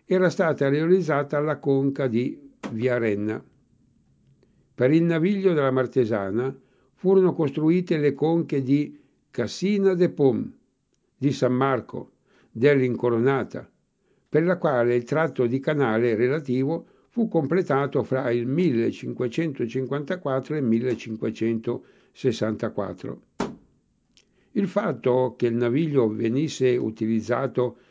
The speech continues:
sia per la navigazione come per l'irrigazione comportò notevoli problemi. Nel corso del tempo, infatti,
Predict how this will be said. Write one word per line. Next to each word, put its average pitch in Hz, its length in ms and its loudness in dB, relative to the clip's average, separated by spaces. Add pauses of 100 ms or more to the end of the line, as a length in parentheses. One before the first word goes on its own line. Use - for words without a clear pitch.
(160)
sia 185 300 2
per 139 160 0
la 127 200 2
navigazione 120 840 0
come 131 280 0
per 127 160 -2
l'irrigazione 123 880 0 (540)
comportò 160 540 0
notevoli 135 480 4
problemi. 123 580 2 (680)
Nel 107 220 -2
corso 156 360 0
del 120 240 0
tempo, 107 540 0
infatti, 113 800 -8